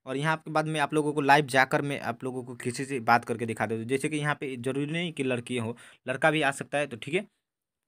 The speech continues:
तो जैसे कि यहाँ पे मैं आप लोगों को यहाँ पे सामने यहाँ पे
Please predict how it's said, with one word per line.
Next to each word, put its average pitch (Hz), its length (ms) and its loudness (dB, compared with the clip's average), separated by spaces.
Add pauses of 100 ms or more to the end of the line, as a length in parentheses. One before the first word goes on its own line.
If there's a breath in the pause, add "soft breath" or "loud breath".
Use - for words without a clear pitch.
(1200)
तो 131 40 -20
जैसे 170 220 -4
कि 185 100 -4
यहाँ 175 240 2
पे 165 180 -2
मैं 160 220 -4
आप 127 200 -4
लोगों 147 240 -6
को 147 80 -6
यहाँ 139 220 -4 (140)
पे 143 80 -16
सामने 143 360 -2
यहाँ 139 200 0
पे 131 120 -8